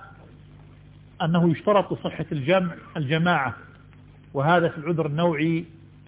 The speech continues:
وفرعنا على الجماعة المسجد والمصلى والجامع، وفرقنا بينهما، وقلنا إن المصليات، إن المصليات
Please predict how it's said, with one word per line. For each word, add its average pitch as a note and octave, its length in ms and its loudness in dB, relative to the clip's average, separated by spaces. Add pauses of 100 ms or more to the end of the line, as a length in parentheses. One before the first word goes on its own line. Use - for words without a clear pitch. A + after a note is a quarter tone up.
(560)
وفرعنا E3 920 2 (180)
على D#3 140 2
الجماعة E3+ 640 2 (800)
المسجد D#3 540 -2
والمصلى D3+ 680 -2
والجامع، E3+ 600 0 (800)
وفرقنا D#3+ 520 -2
بينهما، F3+ 760 0 (640)
وقلنا F3 440 -2
إن D#3 120 -8
المصليات، D3+ 840 -2 (1120)
إن D#3 440 0 (800)
المصليات D#3 640 0